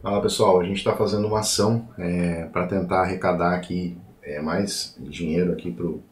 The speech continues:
pro governo do estado, pra gente poder ajudar as pessoas que estão, é, necessitando agora, que estão sem casa, que estão sem moradia.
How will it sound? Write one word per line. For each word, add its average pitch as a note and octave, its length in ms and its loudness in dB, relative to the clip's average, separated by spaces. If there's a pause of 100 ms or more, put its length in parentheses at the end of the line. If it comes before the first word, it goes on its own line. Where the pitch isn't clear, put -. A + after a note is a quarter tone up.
(340)
pro D2+ 80 -10
governo E2 260 0
do E2 60 -2
estado, F2 400 0
pra E2 100 -4
gente E2 220 -6
poder E2+ 520 0 (540)
ajudar E2+ 400 2
as E2+ 100 0
pessoas F2+ 420 0
que - 100 -8
estão, F2+ 500 0 (160)
é, E2+ 100 -8
necessitando E2+ 800 -2
agora, E2 480 -2 (260)
que - 60 -20
estão E2 260 -8
sem - 200 -6
casa, E2 340 -2
que D2+ 80 -10
estão D2+ 220 -6
sem E2 160 -6
moradia. D#2+ 580 -4